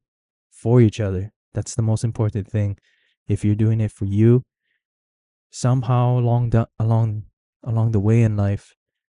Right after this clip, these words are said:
that reflects and is able to be helpful f-, for anyone else.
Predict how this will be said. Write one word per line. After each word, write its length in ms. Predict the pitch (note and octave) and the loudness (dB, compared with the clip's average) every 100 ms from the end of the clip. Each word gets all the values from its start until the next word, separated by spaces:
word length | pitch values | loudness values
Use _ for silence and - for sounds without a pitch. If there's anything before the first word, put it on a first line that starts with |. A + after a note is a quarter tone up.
| _ | _
that 160 | A2+ G#2 | -4 -2
reflects 540 | A2+ - G#2+ A2 - | -2 -2 -4 -4 -4
and 220 | G#2+ G2 - _ _ - | -8 -8 -16 _ _ -12
is 160 | A2+ | -10
able 320 | - A2 A2 G#2+ | -6 -4 -4 -4
to 260 | G2+ G2 - _ _ _ _ _ _ _ _ _ | -4 -6 -12 _ _ _ _ _ _ _ _ _
be 120 | A2 | -4
helpful 380 | G2 G#2 A2 G2+ | -2 -4 -2 -6
f-, 180 | F#2+ - _ _ _ | -6 -14 _ _ _
for 180 | _ - A2 | _ -14 -4
anyone 340 | A#2 A2+ G#2 | -2 0 0
else. 480 | B2+ A2+ - - | -2 -4 -12 -20